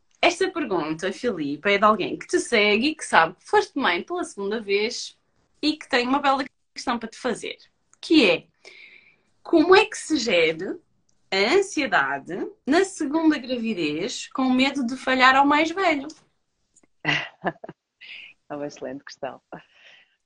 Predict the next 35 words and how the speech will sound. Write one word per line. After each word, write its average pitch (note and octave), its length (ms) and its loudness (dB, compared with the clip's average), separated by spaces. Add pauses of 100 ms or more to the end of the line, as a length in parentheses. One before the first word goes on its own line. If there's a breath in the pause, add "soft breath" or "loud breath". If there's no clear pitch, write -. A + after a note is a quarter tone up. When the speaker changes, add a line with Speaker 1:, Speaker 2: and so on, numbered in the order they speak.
(160)
Speaker 2:
<clears throat> F#3+ 600 -2
Olha, B2 320 -2 (160)
hum, D#3 640 -2
Amália, C#3 440 -4
eu, E3+ 260 0
eu F3+ 100 2
acho F3+ 200 4
que G3 80 -6
em F#3+ 60 -8
relação F#3+ 360 -2
à F3 80 0
maternidade, D#3+ 800 -2
à, F3 100 2 (120)
à E3 80 4
parentalidade, D#3 880 2
de D#3+ 60 -12
uma D3+ 80 -10
forma D3 340 -6
geral, C#3 420 0
seja D3 300 -8 (100)
para C3+ 520 -6
homens C#3 300 -8
ou D3 60 -8
para C#3 140 -10
mulheres, C#3 460 -8 (600)
hum, C#3+ 400 -6
eu D#3 120 2
acho D3 160 2
que E3+ 60 2
às D#3 120 0
vezes D#3 160 -2
as, D#3 320 -6
as - 140 -10
preparações D#3+ 1300 0
são, D3 800 -6